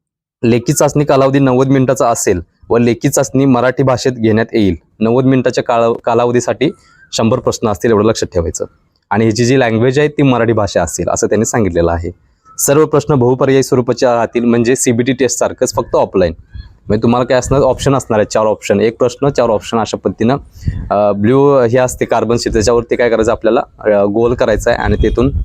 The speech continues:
तो पूर्ण गोल भरायचा आहे, जे काही उत्तर असेल ते. अ, मैदानी चाचणी पार पाडल्यानंतर लेखी परीक्षा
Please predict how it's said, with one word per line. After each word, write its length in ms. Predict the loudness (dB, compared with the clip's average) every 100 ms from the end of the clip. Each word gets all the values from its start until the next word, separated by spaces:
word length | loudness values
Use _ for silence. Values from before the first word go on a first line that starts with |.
| -2
तो 160 | 0 0
पूर्ण 340 | 0 0 2
गोल 220 | 0 0
भरायचा 400 | 0 0 0 0
आहे, 180 | 0 0
जे 140 | 0
काही 160 | 0 0
उत्तर 220 | 0 -2
असेल 220 | -2 -2
ते. 280 | -4 -2 -4 _ _ _ _ _ _ _ _ _ _ _ -8
अ, 300 | -2 0 0
मैदानी 400 | 2 0 2 0
चाचणी 240 | 0 0 0
पार 200 | 0 0
पाडल्यानंतर 480 | 0 0 0 0 0
लेखी 300 | 0 0 0
परीक्षा 440 | 0 0 0 -2